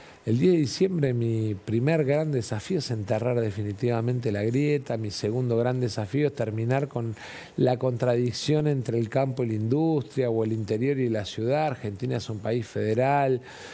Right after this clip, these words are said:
digamos, salteños, jujeños, tucumanos se tienen que sentir parte, al igual que se puede sentir parte un porteño del gobierno. Si no,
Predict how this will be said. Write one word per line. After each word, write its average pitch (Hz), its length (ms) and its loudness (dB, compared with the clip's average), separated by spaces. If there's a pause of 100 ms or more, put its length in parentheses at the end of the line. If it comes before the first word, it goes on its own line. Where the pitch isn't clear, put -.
(160)
digamos, 107 300 -2
salteños, 135 680 0
jujeños, 135 600 -2
tucumanos 120 480 0
se 120 80 -4
tienen 123 180 -2
que 113 100 -4
sentir 120 420 -2
parte, 165 580 2 (340)
al 110 160 0
igual 135 260 2
que 143 60 -4
se 117 160 -4
puede 127 200 0
sentir 117 340 -4
parte 131 260 -2
un 123 80 -2
porteño 135 640 0
del 113 160 0
gobierno. 131 640 0
Si 120 220 -4
no, 156 340 0